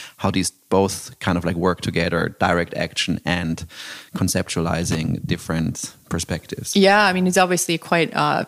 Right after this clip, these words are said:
Speaker 2: special figure in that regard. I mean, most academics aren't, aren't like that. But, you know, even just to think about the, a lot of the ways that we justify capitalism.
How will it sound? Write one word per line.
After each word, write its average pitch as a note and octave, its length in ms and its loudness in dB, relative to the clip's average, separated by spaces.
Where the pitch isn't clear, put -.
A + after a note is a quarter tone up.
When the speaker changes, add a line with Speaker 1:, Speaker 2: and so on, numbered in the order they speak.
Speaker 2:
special - 520 2
figure D3+ 340 2
in D3+ 100 2
that D3+ 180 2
regard. D#3+ 360 2
I E3 60 -2
mean, D#3+ 180 0
most E3 300 0
academics D#3+ 680 0
aren't, D#3 360 -2
aren't D#3+ 200 -2
like F3 240 2
that. D#3+ 260 0
But, D#3 240 4
you B3 100 4
know, C4 100 6
even C4+ 220 4
just C4 280 2
to B3 120 6
think A3 240 4
about G3 420 4
the, - 400 0
a E3+ 60 4
lot F#3 200 6
of G3 80 4
the F3+ 120 4
ways F3 300 6
that F3+ 120 0
we F3 120 2
justify E3+ 460 2
capitalism. F3 840 0